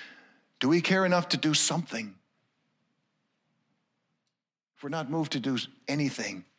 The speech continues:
not even a little something, you have to really wonder how much we love them. Second, we need to pay the price that's necessary for bridge building.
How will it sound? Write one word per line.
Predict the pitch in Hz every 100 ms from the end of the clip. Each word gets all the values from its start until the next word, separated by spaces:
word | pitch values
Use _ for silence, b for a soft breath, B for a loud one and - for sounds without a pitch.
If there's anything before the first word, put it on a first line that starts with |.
| _ - _ _ -
not | 120 156
even | 165
a | 147
little | 151 165
something, | - 147 147 110 101 90 _ _ _ _ _ _ _ _ _ _ b b b
you | -
have | 131 -
to |
really | 135 156 151
wonder | 160 170 120
how | 113
much | 120 120 -
we | 127
love | 131 127
them. | 107 110 107 _ _ _ _ _ _ _ _ B B B B B B
Second, | - 226 214
we | 202
need | 202 185
to | 175
pay | - 185 185 180 170 B B B
the | 165
price | - 160 175 156 120 - - - - _ _ _ _ _ _ _ -
that's | 135 -
necessary | 156 156 143 - 147 123 123 110 b b b b b b b _
for | - 131
bridge | 101 131 110 92
building. | 123 113 110 98